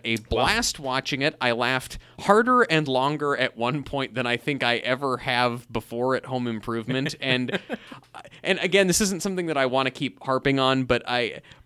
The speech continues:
Speaker 1: I laughed harder at this episode than I have laughed at any episode of Schitt's Creek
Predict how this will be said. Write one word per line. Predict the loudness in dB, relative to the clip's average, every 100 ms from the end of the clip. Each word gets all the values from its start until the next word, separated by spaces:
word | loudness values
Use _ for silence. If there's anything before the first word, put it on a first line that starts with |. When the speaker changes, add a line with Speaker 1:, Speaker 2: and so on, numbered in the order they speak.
| _ -2
Speaker 1:
I | 0
laughed | 4 2 0
harder | -4 -4 -2
at | 0
this | 0 -2
episode | -2 -2 -2 0
than | 0
I |
have | 0 0
laughed | 0 0 -2
at | -6
any | -4 -2 -2
episode | -4 -4 0 0
of | 0
Schitt's | -2 -2 -2 -6
Creek | -4 -2 -2